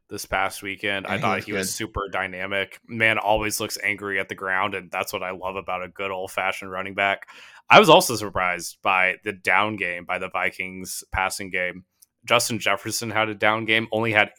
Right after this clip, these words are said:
Speaker 1: eighty-five yards and only two touchdowns. Like, how dare he?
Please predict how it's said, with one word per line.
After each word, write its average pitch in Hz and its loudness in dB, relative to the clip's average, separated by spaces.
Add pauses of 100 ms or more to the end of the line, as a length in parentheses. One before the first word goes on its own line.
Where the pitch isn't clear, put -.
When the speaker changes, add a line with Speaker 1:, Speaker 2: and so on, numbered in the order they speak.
Speaker 1:
eighty-five 107 2
yards 107 0
and 87 -6 (260)
only 110 -4
two 113 -2
touchdowns. 120 2
Like, 95 -6
how 110 2
dare 95 -8
he? 131 -6